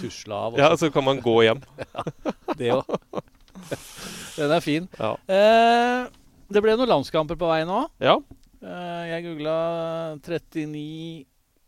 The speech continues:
Speaker 1: og ti mål.
Speaker 2: Mm.
Speaker 1: Eh, du som er så sterk på tall, kan kanskje bekrefte eller avkrefte det.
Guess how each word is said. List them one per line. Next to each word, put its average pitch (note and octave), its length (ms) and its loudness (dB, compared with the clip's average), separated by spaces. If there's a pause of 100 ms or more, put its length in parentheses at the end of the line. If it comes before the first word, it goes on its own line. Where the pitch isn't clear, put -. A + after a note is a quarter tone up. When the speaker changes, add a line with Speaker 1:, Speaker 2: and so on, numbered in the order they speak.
(140)
Speaker 1:
og D3+ 340 -12
ti C#3+ 360 -16
mål. D#3+ 380 -2 (400)
Speaker 2:
Mm. C3 160 -12
Speaker 1:
Eh, D3 1040 -16 (120)
du C3 60 -18
som C#3 160 -18
er C3 80 -12
så C3 120 -16
sterk A#2+ 220 -10
på C3 100 -12
tall, B2 220 -10
kan D3 180 -12
kanskje C3 400 -14
bekrefte B2+ 480 -14
eller B2+ 180 -14
avkrefte A#2+ 380 -16
det. C#3 220 -10